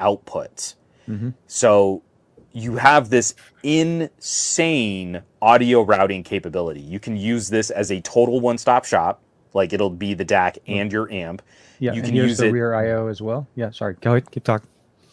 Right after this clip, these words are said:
Speaker 1: Yeah, you can use it as just, um, a dac.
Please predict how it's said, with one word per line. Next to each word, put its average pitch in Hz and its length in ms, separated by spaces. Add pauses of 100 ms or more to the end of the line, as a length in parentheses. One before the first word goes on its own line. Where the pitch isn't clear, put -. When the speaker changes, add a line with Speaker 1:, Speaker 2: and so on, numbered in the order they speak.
(300)
Speaker 1:
Yeah, 127 180
you 123 140
can 139 120
use 127 220
it 127 160
as 98 360
just, - 880 (420)
um, 90 680 (180)
a 113 80
dac. 87 560